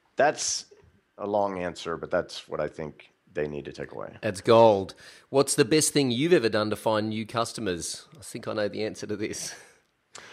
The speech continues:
Speaker 1: Yeah, they're always there. They're in the audience, and when they're ready, they raise their hand, and, and we're happy to do business.
Speaker 2: Excellent. Uh, how do you stop competing on price?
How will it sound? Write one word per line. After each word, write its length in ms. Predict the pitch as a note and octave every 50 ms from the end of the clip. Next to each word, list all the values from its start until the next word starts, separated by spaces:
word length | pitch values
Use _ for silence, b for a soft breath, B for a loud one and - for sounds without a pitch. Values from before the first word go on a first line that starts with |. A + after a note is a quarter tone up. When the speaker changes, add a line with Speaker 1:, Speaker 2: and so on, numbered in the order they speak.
| B B B
Speaker 1:
Yeah, 280 | - C#3 D#3 D#3 D3
they're 200 | A#2+ A#2 A#2+ B2+
always 400 | C3 C3 C#3+ C#3 C#3 C3+ B2 A2
there. 300 | G#2+ B2 B2+ A#2 G#2 F#2+
They're 160 | F2 F2+ G2+ A2
in 100 | A#2 A#2+
the 140 | A#2+ A#2
audience, 500 | G#2+ G#2+ G#2+ G#2+ G#2 G2+ G2 F#2+ F#2 -
and 120 | G2 F#2+ F#2+
when 120 | G2 G#2+
they're 120 | G#2+ A2 A2
ready, 320 | G2+ F#2+ F#2 F2 F2+ F2+
they 160 | E2+ F2 E2+
raise 280 | E2 E2 F2 F2 E2+ E2
their 120 | G2 F#2+
hand, 360 | E2+ F2 F2+ E2+ E2+ E2+ E2+ E2+
and, 300 | D#2+ D#2+ D#2 D#2 D#2+ D2+ -
and 420 | - D#2 D2+ D2 D2+ D2 D2+ D2+
we're 140 | D#2+ D#2 D2+
happy 500 | D2+ E2 D#2 D2+ - D#2 D2 D2 D2+ D2 D2
to 100 | _ -
do 140 | E2+ D#2+ D#2 D2
business. 600 | - C#2 C2+ - B1 G1+ G1+ - - - - - B B B B B B B -
Speaker 2:
Excellent. 520 | - F#2 F2+ - - G2 F#2 F2 E2+ - B B B B B B B B
Uh, 540 | G2 G2 G2+ G2+ G#2 G#2 G#2+ G#2 G#2 G#2 A2
how 160 | A2+ C#3 F#3
do 60 | A3+
you 80 | B3+ A#3
stop 240 | - - A3+ A3+ -
competing 420 | - F3+ F3 - F#3 F3 E3+ D#3
on 140 | C#3+ C3+ A#2+
price? 720 | - - - B2 A#2+ A2 F2 D#2+ - - - - - -